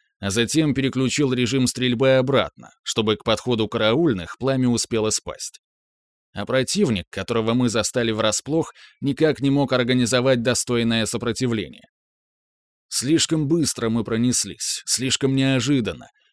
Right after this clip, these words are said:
И все, что он мог, это тупо гнать на нас скучившуюся за воротами на улицах города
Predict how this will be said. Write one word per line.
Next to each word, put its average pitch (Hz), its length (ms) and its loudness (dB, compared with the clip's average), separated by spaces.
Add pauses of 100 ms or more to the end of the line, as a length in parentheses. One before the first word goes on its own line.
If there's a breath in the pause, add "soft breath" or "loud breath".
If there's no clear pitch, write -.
(100)
И 101 140 -4
все, - 280 2
что 131 200 2
он 127 160 4
мог, 147 400 0
это 98 240 -2
тупо 131 280 -2
гнать 127 320 0
на 120 120 0
нас 127 240 2
скучившуюся 120 840 -2
за 117 100 -2
воротами 117 480 2
на 113 160 0
улицах 110 480 -2
города 104 500 2